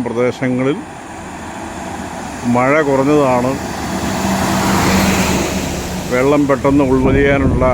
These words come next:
ആ, കാരണങ്ങൾ. വേമ്പനാട്ട് കായലിലെ വെള്ളത്തിൻ്റെ തോതും വളരെ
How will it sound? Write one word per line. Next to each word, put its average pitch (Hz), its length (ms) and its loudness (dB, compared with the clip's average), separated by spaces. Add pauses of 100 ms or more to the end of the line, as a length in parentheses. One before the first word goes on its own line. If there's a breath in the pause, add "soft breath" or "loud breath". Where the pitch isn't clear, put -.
(260)
ആ, - 20 0 (300)
കാരണങ്ങൾ. 113 480 -2 (1600)
വേമ്പനാട്ട് 135 580 2
കായലിലെ 135 840 2 (420)
വെള്ളത്തിൻ്റെ 131 640 0
തോതും 127 320 2 (100)
വളരെ 123 320 2